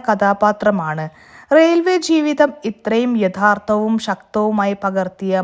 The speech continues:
മറ്റൊരു ഇന്ത്യൻ ചിത്രമില്ലെന്നു തന്നെ പറയാൻ സാധിക്കും. ടിക്കറ്റ് എക്സാമിനറായ നായകനും പ്രേയസിയുമാണ് പ്രധാന കഥാപാത്രങ്ങൾ. അവരുടെ ജീവിതത്തിലെ ഇണക്കങ്ങളും പിണക്കങ്ങളും ഏകാന്തതയും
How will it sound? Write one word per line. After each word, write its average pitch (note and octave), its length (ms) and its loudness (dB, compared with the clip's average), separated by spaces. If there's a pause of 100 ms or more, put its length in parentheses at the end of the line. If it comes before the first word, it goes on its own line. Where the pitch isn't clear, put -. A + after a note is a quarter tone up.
മറ്റൊരു A3 420 -6 (140)
ഇന്ത്യൻ G3+ 360 -2
ചിത്രമില്ലെന്നു G3 840 0
തന്നെ F#3+ 340 -2
പറയാൻ F3+ 280 -2 (160)
സാധിക്കും. E3 500 -6 (520)
ടിക്കറ്റ് F4+ 440 0 (140)
എക്സാമിനറായ C4+ 760 2 (160)
നായകനും G3+ 580 0 (300)
പ്രേയസിയുമാണ് A#3 920 2
പ്രധാന F#3+ 460 0
കഥാപാത്രങ്ങൾ. F3 760 -2 (500)
അവരുടെ F#4 360 0 (140)
ജീവിതത്തിലെ A#3+ 640 0 (160)
ഇണക്കങ്ങളും G#3 720 0
പിണക്കങ്ങളും F#3+ 680 -2 (220)
ഏകാന്തതയും F#3 720 -2